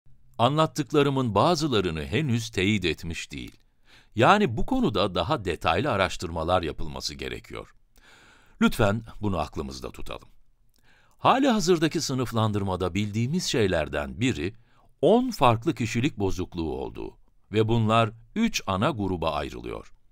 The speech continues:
O üç grubu biz de burada bu üç kümeyle gösteriyoruz. Bunlara A kümesi,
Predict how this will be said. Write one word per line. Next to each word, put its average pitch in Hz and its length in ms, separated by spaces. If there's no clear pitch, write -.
O 127 200
üç 220 220
grubu 127 680
biz 165 240
de 123 200
burada 98 640
bu 113 260
üç 202 240
kümeyle 104 520
gösteriyoruz. 65 920
Bunlara 117 640
A 113 240
kümesi, 87 600